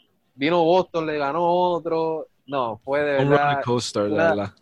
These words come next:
Speaker 1: de, fue una de las mejores, una de las mejores series que he visto hasta ahora. Después,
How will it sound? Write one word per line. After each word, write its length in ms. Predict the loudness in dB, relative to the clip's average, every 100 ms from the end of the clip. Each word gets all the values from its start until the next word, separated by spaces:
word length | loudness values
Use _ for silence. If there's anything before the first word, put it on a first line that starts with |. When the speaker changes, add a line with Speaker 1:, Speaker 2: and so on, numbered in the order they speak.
| _ _ -20
Speaker 1:
de, 360 | -6 2 2 0
fue 160 | 0 2
una 200 | 4 2
de 100 | 2
las 140 | 0
mejores, 600 | -2 -6 -6 -2 -2 -2
una 200 | -4 -4
de 40 | -4
las 100 | -4
mejores 360 | -6 -4 -6
series 280 | -4 -6 -6
que 100 | -4
he 20 |
visto 260 | -6 -6 -8
hasta 240 | -8 -2
ahora. 320 | 0 2 0 -2
Después, 640 | -2 -4 -2 2 2 0